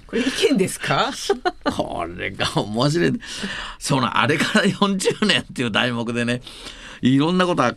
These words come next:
Speaker 2: あの、あいつがおも-、面白おかしく言うんだけどさ、あいつがなんて失礼な話、綾小路きみまろ、きみまろさんが言うんだけどね、そのいくつかを紹介しながら、今日はちょっと笑いが出そうだなと思って言ってて、まあ、紹介しながらそんなことで人生を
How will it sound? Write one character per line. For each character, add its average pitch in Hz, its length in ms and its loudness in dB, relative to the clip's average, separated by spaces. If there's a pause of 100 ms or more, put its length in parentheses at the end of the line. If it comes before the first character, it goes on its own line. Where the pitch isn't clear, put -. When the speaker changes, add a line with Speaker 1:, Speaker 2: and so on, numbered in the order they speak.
Speaker 2:
あ - 140 -2
の、 107 240 -2
あ 107 120 -4
い 107 80 -4
つ - 100 -8
が 107 80 -4
お 104 60 -4
も-、 104 180 -6
面 92 240 -6
白 90 220 -2
お 85 40 -4
か 120 120 -2
し - 80 -6
く - 80 -2
言 135 160 4
う - 20 0
ん 156 60 0
だ 110 100 2
け 104 60 0
ど 101 160 -2
さ、 85 180 0
あ 76 120 2
い 107 60 -2
つ 165 100 -4
が 175 80 0
な 160 100 0
ん 110 40 -4
て 101 80 -6
失 120 160 -2
礼 117 60 0
な 101 80 -2
話、 95 160 -4
綾 98 220 -2
小 - 400 -4
路 120 140 -6
き - 80 -14
み 107 60 -6
ま 117 200 -2
ろ、 123 100 -4
き - 280 -10
み 113 120 0
ま 113 140 2
ろ 117 80 0
さ 110 140 -2
ん - 20 -6
が 107 80 -2
言 113 120 0
う 135 40 2
ん 135 40 0
だ 104 100 0
け 92 60 -4
ど 92 120 -6
ね、 95 200 -6 (680)
そ 120 180 0
の 151 100 4
い 175 80 4
く 175 140 2
つ - 100 -4
か 104 140 2
を 101 80 2
紹 110 220 0
介 107 160 0
し 98 80 -4
な 104 80 0
が 104 60 -2
ら、 101 60 -2
今 104 60 -6
日 127 80 2
は 107 80 2
ち 110 100 -4
ょ - 20 -6
っ - 40 -8
と 95 220 -4 (240)
笑 107 380 2
い - 20 2
が 147 100 2
出 123 140 2
そ 123 160 0
う - 20 0
だ 98 100 0
な 95 140 0
と 95 80 -6
思 92 100 -6
っ - 20 -16
て 98 200 -4
言 95 180 -2
っ - 40 -6
て - 160 -4
て、 90 200 -6 (220)
ま 113 380 0
あ、 - 80 -14
紹 107 200 -2
介 101 160 -2
し 98 60 -6
な 95 60 -2
が 95 100 -4
ら 95 60 -4
そ 107 120 -2
ん 113 60 0
な 113 80 0
こ 104 100 -4
と 95 120 -4
で 90 240 -4
人 101 220 -2
生 85 200 -4
を 82 160 -6